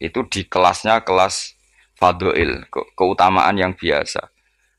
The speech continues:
Ada ayat-ayatnya Allah yang tentang dirinya sendiri, lah iku yang tidak tertandingi. Ya, kayak ayat kursi. Ayat kursi itu kan ayat di situ Allah menerangkan dirinya sendiri.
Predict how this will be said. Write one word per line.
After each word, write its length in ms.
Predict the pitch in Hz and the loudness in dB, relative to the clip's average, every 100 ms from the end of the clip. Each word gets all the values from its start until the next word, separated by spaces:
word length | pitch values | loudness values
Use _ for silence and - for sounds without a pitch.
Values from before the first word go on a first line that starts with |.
| _ | _
Ada 260 | 104 - 123 | -2 0 2
ayat-ayatnya 640 | 123 120 120 120 120 120 87 | 2 4 4 4 2 0 0
Allah 280 | 110 131 131 | 2 4 4
yang 240 | 123 120 | 4 2
tentang 400 | 113 107 101 123 | -2 -2 -2 -4
dirinya 400 | 113 104 101 98 | -4 -6 -2 0
sendiri, 640 | 101 - 90 85 80 67 - | 0 -2 -6 -8 -8 -10 -6
lah 160 | 71 | -4
iku 240 | 73 110 107 | -2 0 0
yang 320 | 98 104 104 | 0 -4 -10
tidak 480 | 110 - - 110 - | -12 -10 -4 -4 -2
tertandingi. 800 | 98 - 92 95 87 90 78 - _ _ _ _ _ _ _ _ _ _ _ _ | -6 -4 -4 -4 -6 -6 -8 -10 _ _ _ _ _ _ _ _ _ _ _ _
Ya, 240 | - - 82 | -10 -6 -2
kayak 240 | 87 90 | 2 2
ayat 240 | 78 90 80 | 2 0 -2
kursi. 320 | 87 82 - 85 | -2 -2 0 2
Ayat 160 | 92 | 0
kursi 400 | - 98 - 104 | 0 -2 0 -2
itu 80 | 123 | -2
kan 240 | 123 113 110 | 0 -2 0
ayat 400 | 90 80 87 - | 0 0 -2 -4
di 80 | - | -6
situ 400 | 90 92 - 113 | -6 -6 -2 2
Allah 240 | 82 107 | 2 2
menerangkan 640 | 107 101 90 92 90 104 104 | 0 -2 0 -2 0 -4 -6
dirinya 400 | 92 92 92 90 | -8 -6 -4 -4
sendiri. 480 | 87 85 101 - | -6 -10 -12 -16